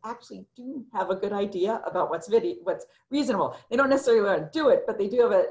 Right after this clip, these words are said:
sense of what would be reasonable. And for most people, you know, one or two hours a day is probably adequate. And,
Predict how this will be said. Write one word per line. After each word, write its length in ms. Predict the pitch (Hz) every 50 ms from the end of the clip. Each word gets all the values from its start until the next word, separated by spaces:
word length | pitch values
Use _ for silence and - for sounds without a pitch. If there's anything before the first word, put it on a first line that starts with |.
| - - _
sense 280 | - - 196 202 - 190
of 100 | 151 151
what 160 | 170 156 -
would 140 | 165 160 -
be 140 | 165 165 143
reasonable. 580 | 143 147 139 131 127 127 120 120 123 131 131 _ _ _ _ _ -
And 200 | 208 196 190 196
for 120 | - 233 214
most 260 | 220 214 226 226 -
people, 380 | - 208 196 - 170 165 - -
you 80 | 202 190
know, 140 | 175 170
one 240 | 160 165 202 220 220
or 60 | 233
two 160 | 233 - 226 196
hours 260 | 185 170 175 151 143
a 40 | 135
day 360 | 127 139 127 139 160 156 - -
is 120 | 151 -
probably 480 | - 160 156 156 156 143 156 143 - -
adequate. 460 | 127 131 - 156 - - 185 180 180 - _ _ _ _ _ _ _ _ _ _ _ _ _ -
And, 340 | 170 165 156 151 151 151